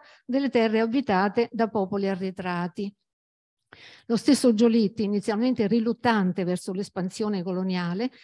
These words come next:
affermava che si trattava di una fatalità storica, a cui l'Italia quindi non poteva,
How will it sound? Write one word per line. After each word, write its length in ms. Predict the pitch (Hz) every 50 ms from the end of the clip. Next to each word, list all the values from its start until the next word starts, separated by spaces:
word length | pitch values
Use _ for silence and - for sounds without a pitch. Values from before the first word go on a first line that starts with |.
| - - _ _
affermava 680 | - 262 - - 320 330 330 277 254 269 302 320 269 196
che 100 | 208 220
si 140 | - 254 226
trattava 480 | 226 254 254 247 - 247 262 269 262
di 100 | 226 220
una 160 | 214 214 214 202
fatalità 560 | - 262 240 - 240 226 233 226 - 226 214
storica, 680 | - - - 208 175 165 160 175 190 - - 202 185 - - - - - _
a 140 | - 247 247
cui 200 | - 285 262 247
l'Italia 460 | 262 277 - 320 302 277 254 240 226
quindi 240 | 254 262 240 233 233
non 220 | 247 269 285 254
poteva, 600 | - 262 254 - 294 285 277 262 226 214 202 190